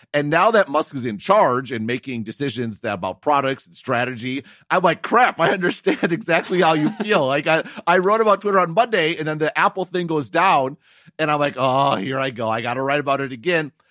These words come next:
But to this emailer's point, it's because, and to your bad takes point, this confrontation was inevitable, for sure.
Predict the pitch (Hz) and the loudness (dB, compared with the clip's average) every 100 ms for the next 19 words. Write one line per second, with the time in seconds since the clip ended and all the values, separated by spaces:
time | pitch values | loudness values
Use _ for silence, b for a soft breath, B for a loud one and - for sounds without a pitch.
0 | _ 107 226 - _ - 196 180 170 175 | _ 2 4 2 _ -8 -4 -2 -2 -2
1 | 175 160 143 - - 175 147 - 151 - | -2 0 0 -4 -2 -2 -2 -4 -6 -6
2 | - 120 - 165 143 139 - - _ - | -8 -8 -2 2 2 2 -6 -20 _ -8
3 | 135 117 156 127 120 107 104 113 107 147 | -6 -2 0 2 2 0 0 0 -2 -6
4 | 147 - - 98 85 - _ _ _ - | -6 -10 -10 -8 -8 -12 _ _ _ -8
5 | 92 180 185 - 180 - 139 135 127 131 | 0 0 0 -2 -4 -4 -4 -4 -4 -6
6 | 110 92 90 104 143 175 135 120 - 101 | -8 -10 -6 0 0 2 -2 -4 -6 -6
7 | 76 71 69 - _ 123 101 - 135 85 | -6 -12 -16 -18 _ -8 -6 -2 -2 -4